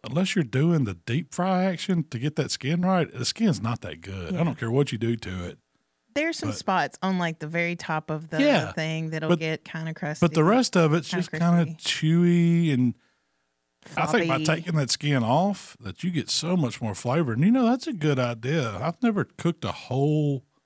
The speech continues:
Speaker 1: uh, de-skinned, like, pull his whole jacket off
Speaker 2: <laughs>
Speaker 1: and rub him. That's, I may have to do that sometime.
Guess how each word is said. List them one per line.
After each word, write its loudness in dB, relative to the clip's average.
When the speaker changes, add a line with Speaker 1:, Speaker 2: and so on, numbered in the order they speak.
Speaker 1:
uh, -6
de-skinned, -2
like, -8
pull 6
his 4
whole 4
jacket 0
off -2
Speaker 2:
<laughs> -2
Speaker 1:
and -2
rub 2
him. -6
That's, -4
I -4
may -2
have 2
to -10
do 0
that -4
sometime. -10